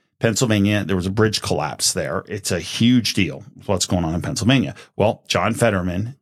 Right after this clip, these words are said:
is the senator from Pennsylvania, and he talked about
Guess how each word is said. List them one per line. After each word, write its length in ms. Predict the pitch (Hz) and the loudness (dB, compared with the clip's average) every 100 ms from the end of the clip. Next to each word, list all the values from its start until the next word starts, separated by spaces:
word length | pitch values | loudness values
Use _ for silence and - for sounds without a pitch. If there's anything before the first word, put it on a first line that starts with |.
| - | -2
is 440 | 98 98 95 - | 2 4 2 0
the 360 | - 87 82 92 _ - | -2 -2 -2 -6 _ -8
senator 640 | - 147 147 101 80 82 - _ _ | 0 2 2 0 -4 -8 -16 _ _
from 180 | 120 98 | -2 0
Pennsylvania, 840 | 101 92 101 117 156 104 85 87 - | 0 2 2 2 2 0 -4 -8 -4
and 160 | 104 | -2
he 140 | 107 98 | -2 -2
talked 420 | - 123 139 - | 0 2 0 0
about 460 | 104 90 80 87 | 0 0 -4 -6